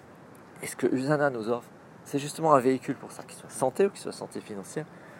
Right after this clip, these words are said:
c'est ça qu'il nous offre. Et Serge a été extrêmement bon à le propager.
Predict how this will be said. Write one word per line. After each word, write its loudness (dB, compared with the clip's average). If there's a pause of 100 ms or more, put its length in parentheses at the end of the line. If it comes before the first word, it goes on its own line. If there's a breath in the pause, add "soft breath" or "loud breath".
(120)
c'est -16
ça 2 (100)
qu'il -12
nous -10
offre. -8 (320 loud breath)
Et 0
Serge 8
a 10
été 0
extrêmement 0
bon 2
à 8
le 0
propager. -6